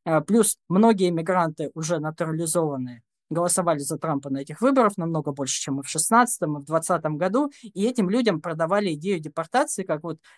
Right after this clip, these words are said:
мы депортируем всех плохих людей, э, всех преступников, террористов и так далее.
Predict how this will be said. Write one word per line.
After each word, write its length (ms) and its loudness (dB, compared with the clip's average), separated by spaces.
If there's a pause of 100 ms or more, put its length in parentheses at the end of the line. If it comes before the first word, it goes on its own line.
(100)
мы 120 6
депортируем 600 2
всех 260 -2
плохих 360 -4
людей, 420 2 (260)
э, 200 2
всех 260 -2
преступников, 760 2
террористов 580 0
и 40 -4
так 220 -2
далее. 360 -2